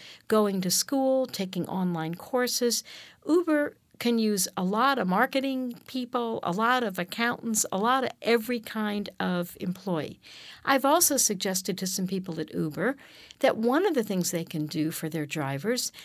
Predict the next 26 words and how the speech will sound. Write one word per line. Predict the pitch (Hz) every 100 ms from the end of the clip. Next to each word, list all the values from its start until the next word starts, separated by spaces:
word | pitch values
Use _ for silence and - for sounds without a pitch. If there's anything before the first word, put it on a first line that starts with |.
| -
let's | 285 285
say | 285 254
their | 240
drivers | 190 202 202 202 202 190
are | - 175 175 170 175 175 - - _ -
older | 277 349 170
people | - 170 175
who've | 165 190
been | 196 185
laid | 180 180 175
off | 208 247 - - - -
of | 185 175
other | - 175 160
jobs. | 156 151 127 - - - - - -
So | - 254
we've | 247 226
been | 254
talking | 254 349 320 277
about | 233 202 190 -
Uber | 220 214 214
drivers | 202 185 180 175
who | - 185
might | 180 175 180 185
be | - 165 165 160 156 156 - _
young | 180 196 214 226 220 - - -
and | 160 160 160 156 156 156